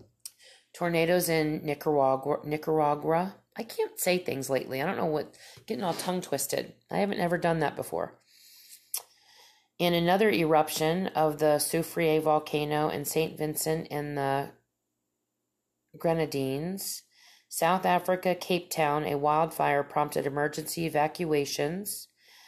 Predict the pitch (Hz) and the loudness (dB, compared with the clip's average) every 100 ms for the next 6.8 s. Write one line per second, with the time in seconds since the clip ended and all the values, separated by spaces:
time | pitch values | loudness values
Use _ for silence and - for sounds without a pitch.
0 | - _ - 170 180 196 196 185 175 170 | -20 _ -8 -2 2 0 2 4 4 4
1 | 175 180 - 165 165 160 156 - 156 156 | 0 -2 -4 -2 0 0 -2 -2 -4 -2
2 | 143 165 175 143 143 - 151 156 170 170 | 0 2 0 0 -2 -4 -2 0 0 -2
3 | - 165 160 190 180 190 - 170 160 160 | -4 0 0 0 -4 -2 0 0 0 -2
4 | 156 - - - - - 165 156 147 156 | -4 -10 -20 -20 -8 0 4 4 2 0
5 | 170 170 165 143 143 139 151 151 151 151 | 2 2 2 0 0 2 0 0 -2 -2
6 | 139 135 143 139 139 127 156 - | -2 0 2 4 2 2 0 -6